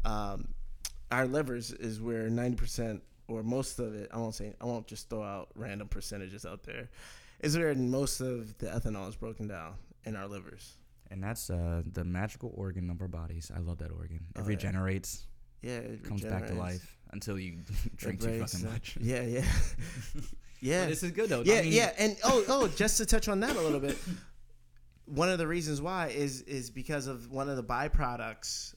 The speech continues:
Speaker 1: um, that it creates when, you know, uh, uh, I, I forget the molecule, whatever, but it, it creates, um, acyl-, acetaldehyde.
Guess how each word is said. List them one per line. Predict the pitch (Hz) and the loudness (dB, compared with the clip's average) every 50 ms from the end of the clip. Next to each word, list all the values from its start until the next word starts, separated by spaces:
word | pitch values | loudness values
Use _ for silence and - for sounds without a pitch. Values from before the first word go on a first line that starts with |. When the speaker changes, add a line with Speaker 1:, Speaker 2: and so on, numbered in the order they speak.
| - - - | -16 -10 -8
Speaker 1:
um, | 113 113 110 110 113 113 113 117 113 - - - | -6 -4 -4 -4 -6 -6 -8 -8 -10 -12 -14 -12
that | - 127 123 120 | -10 -2 6 10
it | - - | 12 12
creates | - - 123 123 127 156 185 165 143 143 - - - 127 | 12 10 8 4 2 0 -2 -2 -2 -2 -2 -2 -4 -4
when, | 131 131 127 123 123 120 123 147 - - - - - - - - - - - | 0 0 0 0 0 -2 -4 -4 -2 -2 0 0 -2 -2 -4 -8 -10 -8 -6
you | 123 | -4
know, | 113 107 104 107 - - - - - - | -4 -2 -2 -4 -6 -6 -8 -10 -8 -8
uh, | 104 104 107 - - - - - - - - - - - - - - - - - - - - | -8 -8 -8 -10 -14 -18 -18 -18 -18 -20 -20 -20 -20 -20 -20 -20 -20 -20 -20 -20 -20 -20 -18
uh, | 82 78 - - - - - - - - - - - - - - | -18 -18 -18 -20 -20 -20 -16 -4 0 0 0 0 0 -6 -6 -4
I, | 135 143 175 - | -4 -2 0 0
I | 160 | 0
forget | 151 165 143 147 135 - | 0 0 0 -2 0 -2
the | 120 | -2
molecule, | 117 110 113 113 101 110 113 107 | -4 -4 -6 -8 -8 -8 -6 -4
whatever, | 113 113 107 107 113 - - - - - - - - - | -4 -4 -4 -4 -6 -10 -12 -14 -18 -18 -20 -12 -4 0
but | 123 127 120 117 - - - - - - - - - - | 2 4 4 2 0 -4 -12 -20 -20 -20 -20 -20 -10 -4
it, | 139 135 131 - - - | -2 -2 -2 -2 -2 -2
it | 135 127 123 - | -2 -2 -2 -2
creates, | - 147 143 143 139 131 - - - - - - - - | 0 0 2 2 2 4 4 4 2 2 0 -4 -10 -6
um, | - 117 110 110 110 107 107 110 107 107 110 113 110 113 - - - - - - - - - - - - - - - - - | -4 -4 -2 -2 -4 -4 -4 -4 -4 -4 -4 -6 -6 -8 -8 -10 -12 -14 -14 -14 -14 -14 -14 -14 -14 -18 -18 -18 -16 -10 -4
acyl-, | 120 127 131 - 117 113 - - - - - | 0 4 4 4 2 0 -6 -8 -12 -10 -4
acetaldehyde. | 120 135 143 - 165 - - 120 131 127 120 123 117 113 110 110 135 151 | 0 2 2 2 2 2 0 2 2 2 0 0 -2 -4 -6 -6 -8 -12